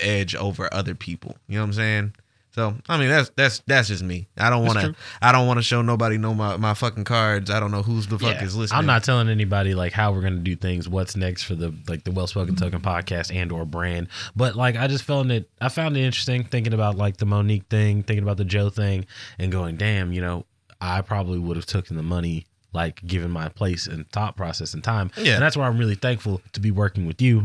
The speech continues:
Speaker 2: like, as a brother, because it's like, you give me the opportunity to be like, "Yo, hold on. You know, nigga, don't think, don't, don't,
Speaker 1: Yeah, don't
Speaker 2: don't
Speaker 1: think in a
Speaker 2: struggle
Speaker 1: vacuum.
Speaker 2: think. Don't, don't struggle think or don't fucking think in a
Speaker 1: Yeah.
Speaker 2: vacuum." It's like, you can,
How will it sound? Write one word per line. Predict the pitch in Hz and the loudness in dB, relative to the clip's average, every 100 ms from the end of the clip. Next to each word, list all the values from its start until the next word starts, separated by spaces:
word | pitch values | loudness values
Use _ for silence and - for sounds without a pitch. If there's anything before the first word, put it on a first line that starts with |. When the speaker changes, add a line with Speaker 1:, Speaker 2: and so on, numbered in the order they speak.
| - | 2
Speaker 2:
like, | 92 90 | 0 2
as | 90 | 0
a | |
brother, | 104 120 | 2 2
because | 98 98 98 90 | 2 0 0 -2
it's | 90 | -4
like, | 90 - | -6 -4
you | 98 | -4
give | 92 101 | -2 0
me | 101 | 0
the | 95 | 0
opportunity | 92 90 98 90 | -2 -4 -4 -2
to | |
be | 82 | -4
like, | 80 | -4
"Yo, | 139 139 | 0 0
hold | 120 123 | 2 2
on. | 113 104 92 - - - - | 4 2 0 -8 -16 -16 -4
You | 104 | 0
know, | 90 85 | 0 -2
nigga, | - 104 101 | -2 0 2
don't | 104 90 | 0 2
think, | 107 - | -2 -2
don't, | - 113 80 | 0 0 2
don't, | 113 110 | 0 2
Speaker 1:
Yeah, | 120 | 4
don't | 127 | 6
Speaker 2:
don't | 135 | 6
Speaker 1:
think | 147 | 6
in | 139 | 6
a | |
Speaker 2:
struggle | 143 | 8
Speaker 1:
vacuum. | 139 113 104 90 | 8 6 4 2
Speaker 2:
think. | 92 | -2
Don't, | 120 107 | -2 0
don't | 104 127 | 2 2
struggle | - 135 107 | 2 2 2
think | 95 104 95 | 0 0 0
or | |
don't | 92 110 107 | 0 0 2
fucking | 110 110 95 | 0 2 0
think | 127 | 2
in | 110 | 2
a | |
Speaker 1:
Yeah. | 98 110 | 4 4
Speaker 2:
vacuum." | 104 95 95 - - - - | 2 0 -2 -6 -18 -12 -2
It's | 98 98 | 0 2
like, | 90 95 | 0 0
you | |
can, | 98 101 | 0 0